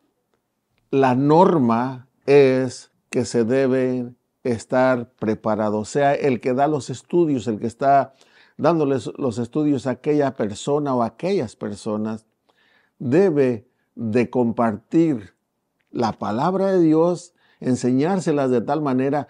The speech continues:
que cuando vienen al bautismo estén,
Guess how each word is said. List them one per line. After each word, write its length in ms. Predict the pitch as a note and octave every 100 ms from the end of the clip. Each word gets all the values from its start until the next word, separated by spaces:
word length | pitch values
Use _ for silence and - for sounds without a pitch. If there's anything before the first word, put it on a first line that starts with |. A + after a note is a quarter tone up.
| _ _
que 160 | D3
cuando 300 | B2 B2+ B2
vienen 320 | A#2+ C#3 D3+ C#3+
al 140 | C3
bautismo 760 | A#2+ A#2 - D3 C#3+ A#2+ G2+ - _ _ _ _
estén, 680 | B2+ A2 - D3 D#3 C3+